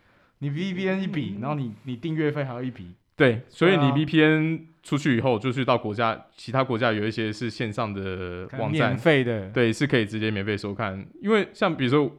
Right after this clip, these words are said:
Speaker 2: 伟霆哥刚才提到的那个E S P N Plus，其实就是一个很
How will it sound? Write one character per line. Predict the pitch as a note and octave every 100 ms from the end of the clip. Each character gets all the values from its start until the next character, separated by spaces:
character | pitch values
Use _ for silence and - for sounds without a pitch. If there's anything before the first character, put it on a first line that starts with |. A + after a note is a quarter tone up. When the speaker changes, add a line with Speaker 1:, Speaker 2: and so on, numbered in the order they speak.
| _
Speaker 2:
伟 | A#2
霆 | A#2
哥 | B2+
刚 | C#3+
才 | B2+
提 | A2+
到 | A#2+
的 | A2 A2
那 | A#2
个 | G#2+ G2+
E | A2 B2
S | G#2+
P | A#2
N | G#2+
Plus， | G#2 G2 G#2
其 | G2 B2+
实 | C#3
就 | C3+ B2
是 | B2+
一 | A2+
个 | G#2+ G2
很 | G#2+ F#2